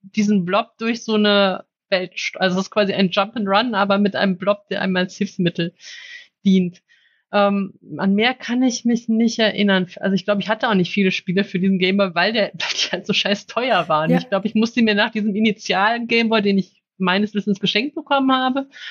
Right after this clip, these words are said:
Speaker 1: von meinen Eltern, musste ich mir, glaub ich, alles selbst kaufen oder
Speaker 2: Ja.
Speaker 1: zumindest dann wünschen, wenn es einen Anlass gab. Deswegen ist da nicht viel zusammengekommen.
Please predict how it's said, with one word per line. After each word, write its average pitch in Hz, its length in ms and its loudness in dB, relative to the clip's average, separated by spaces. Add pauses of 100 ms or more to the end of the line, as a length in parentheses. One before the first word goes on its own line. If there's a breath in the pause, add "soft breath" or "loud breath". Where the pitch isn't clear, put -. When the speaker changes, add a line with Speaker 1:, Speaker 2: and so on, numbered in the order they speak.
(160 loud breath)
Speaker 1:
von 247 160 0
meinen 240 240 2
Eltern, 226 480 0
musste 214 240 0
ich 226 100 -8
mir, 214 120 2
glaub 208 200 0
ich, 226 160 -2
alles 202 260 0
selbst - 360 -4
kaufen 196 420 -4
oder 196 120 4
Speaker 2:
Ja. 202 80 0
Speaker 1:
zumindest 214 460 0
dann 202 340 0
wünschen, 233 580 2
wenn 214 160 0
es 208 140 -4
einen 190 180 0
Anlass 170 460 -2
gab. 156 180 -2 (240)
Deswegen 226 300 0
ist 240 120 -2
da 240 80 2
nicht 262 160 2
viel 269 220 0
zusammengekommen. 202 1000 -2